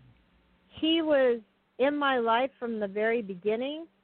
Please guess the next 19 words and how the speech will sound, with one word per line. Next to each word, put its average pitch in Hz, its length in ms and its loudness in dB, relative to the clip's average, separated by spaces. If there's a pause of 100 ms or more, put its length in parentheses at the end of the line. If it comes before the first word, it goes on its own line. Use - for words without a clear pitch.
(2000)
I 202 120 2
can't 254 320 -2
remember 233 460 0
a 214 60 0 (120)
time 226 240 -2
when 214 160 -6
Carl 214 360 0
Reiner 214 420 -2
wasn't 208 500 -2 (840)
mentioned 269 540 0
in 277 100 -2
my 269 180 2
life, 262 400 2 (420)
seen 262 360 -4
on 202 260 -4 (260)
television, 254 680 -2
in 180 180 -6 (140)
film, 240 500 0 (560)
whatever, 233 600 2